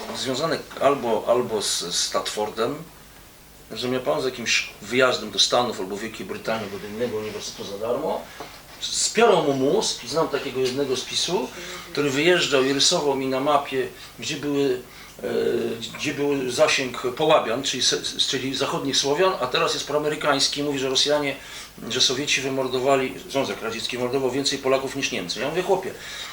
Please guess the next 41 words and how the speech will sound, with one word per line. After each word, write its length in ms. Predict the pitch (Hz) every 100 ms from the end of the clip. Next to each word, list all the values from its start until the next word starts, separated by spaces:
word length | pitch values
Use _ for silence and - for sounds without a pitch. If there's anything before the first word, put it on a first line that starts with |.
| -
przecież 280 | 147 - -
to 80 | -
podobno 280 | 180 135 156
jesteś 180 | 160 180
politologiem, 640 | 208 220 254 233 135 110
ale 120 | 120
wrócił 280 | 127 220 -
z 60 | -
tych 120 | 131
Stanów, 380 | - 113 107 120 - - -
a 80 | 123
to 120 | 131
był, 300 | 131 135 135 120
a 180 | 117
stypendysta, 580 | 117 - 135 131 139 135 117
e, 640 | 104 95 95 98 98 101 -
tego 380 | 104 113 110 - - - - - -
Brzezińskiego, 800 | - 151 147 - 113 110 131 170 - - -
jeden 200 | - 180
z 20 | 143
moich 160 | 131
kolegów, 360 | 131 110 92 95
dalekich 380 | 151 147 - -
kolegów, 480 | 95 90 82 - -
sąsiadów 540 | 127 - 113 - -
można 180 | 90 90
powiedzieć, 280 | 131 143 -
z 60 |
potem 280 | 190 185 196
się 100 | 202
nie 80 | 208
da 100 | 220
gadać 280 | 226 110 95
w 60 |
tej 100 | -
chwili, 260 | - 82 92
bo 180 | 107 113
on 200 | 170 - - - - -
został 300 | 143 - 147
całkowicie 680 | - 196 190 185 160 180 196
przerobiony 600 | - 185 165 165 180